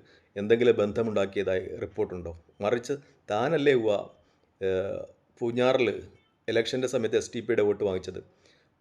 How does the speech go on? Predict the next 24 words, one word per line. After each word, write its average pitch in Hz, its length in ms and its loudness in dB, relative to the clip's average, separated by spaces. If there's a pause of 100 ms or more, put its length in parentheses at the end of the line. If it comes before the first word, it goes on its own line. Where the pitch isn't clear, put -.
പൂഞ്ഞാർ 127 360 2
മുനിസിപ്പാലിറ്റിയിൽ, 131 760 2 (680)
ഏഹ്, 107 260 -4
എസ് 104 220 -4
ഡി 135 100 -2
പിയും 143 320 0 (360)
ഇങ്ങേരുടെ 131 340 4
പഴയ 127 300 4
ജനപക്ഷം 120 560 2
പാർട്ടിയും 110 360 2
ഒന്നിച്ചാണ് 110 400 0
മത്സരിച്ചത്. 90 520 -6 (760)
ഇങ്ങേരുടെ 123 280 0
പഴയ 123 240 8
സെക്കുലർ, 135 480 2 (460)
കേരള 117 240 2
കോൺഗ്രസ് 127 340 -2
സെക്കുലറും 135 420 0
എസ് 117 160 -2
ഡി 135 80 -6
പിയുമായിട്ടൊക്കെ 127 560 0
വലിയ 120 420 0
അലയൻസ് 131 360 2
ആയിരുന്നു. 95 300 2